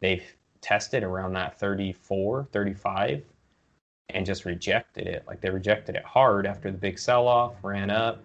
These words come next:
another rejection, came back down, rejected it again. And <sighs> that's weird. That candle on Friday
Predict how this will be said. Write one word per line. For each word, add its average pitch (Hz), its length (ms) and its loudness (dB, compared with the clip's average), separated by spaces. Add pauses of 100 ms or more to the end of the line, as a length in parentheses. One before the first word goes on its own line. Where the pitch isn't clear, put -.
another 104 340 2
rejection, 110 760 -2
came 98 220 -6
back 92 220 -8
down, 113 320 2
rejected 95 500 -4
it 95 100 -6
again. 139 600 0 (760)
And 92 640 0 (680)
<sighs> - 280 -12
that's - 240 -12
weird. 104 220 2
That 95 160 2
candle 104 520 0
on 95 220 -6
Friday 98 720 0